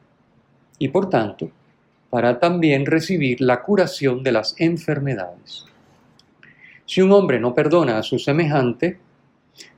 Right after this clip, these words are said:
¿cómo pide perdón por sus propios pecados? Dice el Eclesiástico, capítulo veintiocho,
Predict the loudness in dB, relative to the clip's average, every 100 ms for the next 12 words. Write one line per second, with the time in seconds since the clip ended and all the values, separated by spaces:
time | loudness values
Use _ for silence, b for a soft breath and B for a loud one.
0 | _ _ 2 4 4 2 2 2 4 4
1 | 4 2 2 0 0 -4 0 0 2 -2
2 | -2 0 0 0 -4 -8 -18 -20 _ _
3 | _ _ _ -2 0 0 2 2 0 -4
4 | 0 0 0 -2 2 0 0 -4 -6 -8
5 | -6 -6 -4 0 2 2 0 2 4 4
6 | 0 -2 -2